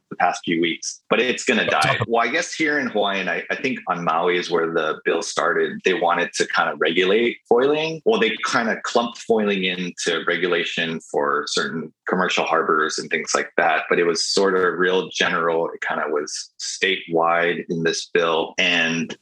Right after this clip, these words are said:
yeah, everybody was, you know, kinda freaking out about it. We're like,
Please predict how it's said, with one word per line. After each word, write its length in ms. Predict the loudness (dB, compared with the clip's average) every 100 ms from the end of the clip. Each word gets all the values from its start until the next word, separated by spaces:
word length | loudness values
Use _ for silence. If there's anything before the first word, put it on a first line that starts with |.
| _
yeah, 280 | 0 2 2
everybody 560 | 2 0 0 -2 -2 -4
was, 380 | -4 -6 -8 -12 _
you 140 | -6 -4
know, 360 | -4 -6 -10 _ _ -6
kinda 280 | -4 -4 -4 -4
freaking 280 | -4 -2 0
out 180 | 0
about 320 | 0 0 0 -2
it. 100 | -4
We're 120 | -6
like, 180 | -6